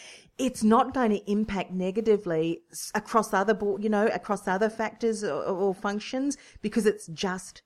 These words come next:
that core piece alone, which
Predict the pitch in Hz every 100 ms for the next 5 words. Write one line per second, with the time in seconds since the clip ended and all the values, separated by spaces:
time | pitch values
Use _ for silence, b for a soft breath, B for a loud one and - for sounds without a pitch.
0 | _ 151 170 - - _ - - 160 -
1 | 165 156 - 147 151 151 151 147 143 147
2 | 156 - -